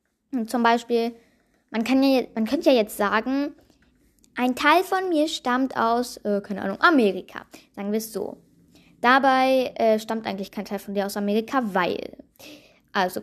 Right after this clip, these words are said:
dein Onkel stammt aus Amerika. Aber, ähm, deine eigentliche Blutsverwandte ist deine Tante und die stammt aus Deutschland. Deine Tante ist ja die, die Schwester von deiner Mutter.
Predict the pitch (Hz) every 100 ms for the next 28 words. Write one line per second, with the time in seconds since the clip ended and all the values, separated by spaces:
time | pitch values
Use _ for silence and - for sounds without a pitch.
0 | - 247 240 320 415 453 277 247 277 330
1 | 233 185 - - - - _ _ _ -
2 | _ - 233 233 240 233 233 220 294 _
3 | _ - 240 220 214 214 208 208 214 _
4 | _ _ _ _ _ _ 226 220 - -
5 | _ _ _ - - 233 262 254 277 302
6 | 262 208 330 359 294 247 254 262 - 233
7 | 233 220 - 196 233 381 359 339 311 294
8 | 269 202 202 185 - - - - _ -
9 | - 226 226 247 254 240 208 208 196 185
10 | 185 185 - 190 180 - 202 190 - 185
11 | 175 170 170 170 165 - - 190 208 311